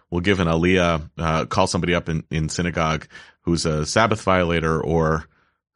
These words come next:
cheated on their taxes or whatever, <laughs> um, but not this. Uh, I think we have to name, I, I wrote a piece on this a few years ago, the core foot fault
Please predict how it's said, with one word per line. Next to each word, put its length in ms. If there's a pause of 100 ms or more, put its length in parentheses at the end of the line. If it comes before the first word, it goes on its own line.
cheated 260
on 80
their 80
taxes 600
or 140
whatever, 480 (220)
<laughs> 200
um, 200
but 200
not 360
this. 400 (280)
Uh, 280 (180)
I 80
think 180
we 80
have 120
to 100
name, 340
I, 160
I 60
wrote 220
a 40
piece 240
on 80
this 160
a 60
few 160
years 240
ago, 320
the 140
core 400
foot 320
fault 500